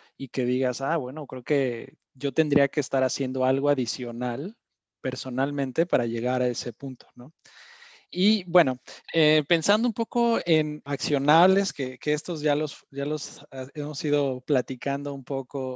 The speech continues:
o más bien ya los has ido <laughs> platicando un poco. Comentaste aquí algo súper interesante que, que, que todas estas actividades de, de liderazgo, pues, empiezan desde,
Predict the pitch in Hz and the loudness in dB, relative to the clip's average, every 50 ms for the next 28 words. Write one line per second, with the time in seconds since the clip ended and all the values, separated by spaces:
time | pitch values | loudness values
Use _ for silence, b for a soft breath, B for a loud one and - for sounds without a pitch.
0 | 127 127 123 120 123 143 151 147 160 165 147 131 127 127 135 143 - - 139 127 | -8 -10 -10 -8 -4 -4 -2 -2 -2 -2 0 -2 -2 -2 -4 -6 -8 -8 -8 -6
1 | - 147 147 135 135 135 131 127 139 - - - 156 151 143 131 - 135 131 123 | -4 -4 -4 -4 -4 -6 -6 -6 -8 -8 -8 -8 -8 -8 -10 -8 -6 -6 -6 -6
2 | - - 127 123 b b b b b b b b b b b b _ _ _ _ | -8 -10 -14 -14 b b b b b b b b b b b b _ _ _ _
3 | _ _ - 160 160 165 156 - 202 - - 254 - - 226 220 214 214 208 220 | _ _ -4 -2 -2 2 2 2 2 2 0 -2 -2 0 0 0 0 -2 -4 -6
4 | 214 214 202 180 - _ _ - - - 156 143 165 151 147 151 - - 151 135 | -6 -6 -6 -8 -12 _ _ -14 -12 -12 -6 -2 -2 -2 -2 -2 -4 -8 -10 -8
5 | - 139 135 135 - - 156 156 160 - 180 165 - 147 139 135 131 131 - - | -6 -6 -4 -4 -4 -4 -4 -4 -4 -4 -6 -6 -4 -4 -4 -4 -4 -6 -10 -14
6 | - - 139 127 127 127 - _ _ _ _ - - 131 123 - 160 156 156 - | -12 -10 -10 -8 -10 -10 -14 _ _ _ _ -14 -14 -12 -8 -6 -4 -4 -4 -6
7 | 180 - - 180 - - - _ - 139 131 131 131 135 139 143 143 143 147 143 | -8 -8 -8 -8 -8 -8 -10 _ -10 -8 -6 -4 -2 -2 0 -2 -2 -2 -2 -4
8 | 139 135 - - - 135 127 123 123 120 123 120 131 127 123 123 123 127 123 127 | -4 -8 -10 -12 -10 -10 -10 -10 -10 -12 -14 -14 -12 -10 -8 -8 -6 -6 -4 -6
9 | 135 135 135 147 151 131 131 120 - - 120 117 127 131 127 - - 147 143 143 | -6 -6 -6 -8 -8 -8 -12 -14 -14 -16 -16 -12 -10 -10 -10 -8 -8 -8 -6 -4
10 | 135 127 120 117 127 120 120 120 117 | -4 -6 -4 -6 -10 -10 -10 -12 -14